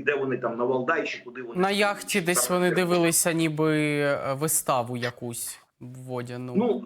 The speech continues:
Speaker 1: оця ж вистава могла для них дуже плачевно закінчитися, фактично.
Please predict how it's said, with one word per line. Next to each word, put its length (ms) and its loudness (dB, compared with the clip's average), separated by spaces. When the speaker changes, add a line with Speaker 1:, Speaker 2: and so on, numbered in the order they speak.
Speaker 1:
оця 320 0
ж 100 -6
вистава 380 -2
могла 320 -2
для 200 -4
них 160 -2
дуже 200 -8
плачевно 480 -4
закінчитися, 600 -18
фактично. 480 -18